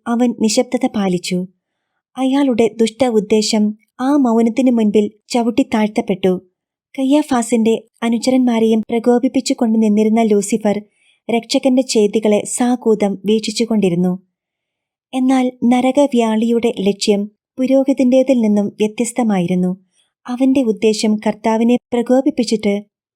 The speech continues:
അവനിൽ നിന്നും പുറത്തേക്ക് വരുന്ന വാക്കുകളുടെ വെളിച്ചത്തിൽ അവൻ ദൈവപുത്രൻ തന്നെയോ എന്ന് ഉറപ്പാക്കുകയായിരുന്നു. ഈ ഒരു ലക്ഷ്യം മുന്നിൽ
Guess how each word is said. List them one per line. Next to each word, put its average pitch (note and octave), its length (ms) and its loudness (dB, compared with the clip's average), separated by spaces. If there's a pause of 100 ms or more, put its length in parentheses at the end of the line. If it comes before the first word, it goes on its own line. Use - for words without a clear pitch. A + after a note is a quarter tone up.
(380)
അവനിൽ C4 360 4
നിന്നും A3+ 440 0 (320)
പുറത്തേക്ക് B3 520 0
വരുന്ന G#3+ 340 2 (220)
വാക്കുകളുടെ A#3+ 640 2
വെളിച്ചത്തിൽ G#3 520 0 (420)
അവൻ A#3+ 360 -2
ദൈവപുത്രൻ A3+ 680 -2
തന്നെയോ A3 440 0
എന്ന് G3+ 280 0 (100)
ഉറപ്പാക്കുകയായിരുന്നു. G#3+ 1080 -2 (920)
ഈ D4+ 220 2
ഒരു B3+ 120 2
ലക്ഷ്യം A3+ 560 0
മുന്നിൽ A3+ 320 2